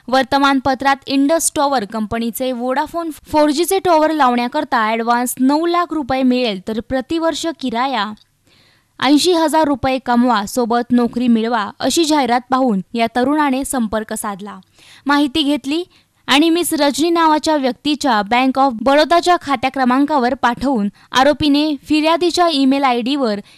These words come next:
इंडस बवर प्रायव्हेट लिमिटेड ॲग्रीमेंट लेटर आणि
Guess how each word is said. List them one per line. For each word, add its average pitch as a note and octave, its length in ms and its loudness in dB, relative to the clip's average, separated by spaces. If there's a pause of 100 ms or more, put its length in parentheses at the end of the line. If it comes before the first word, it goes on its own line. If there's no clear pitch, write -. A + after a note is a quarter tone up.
(100)
इंडस D4+ 480 2
बवर B3+ 400 0 (140)
प्रायव्हेट A#3 440 -2
लिमिटेड C#4+ 500 0 (320)
ॲग्रीमेंट D4 540 0
लेटर B3+ 380 2
आणि A3+ 220 0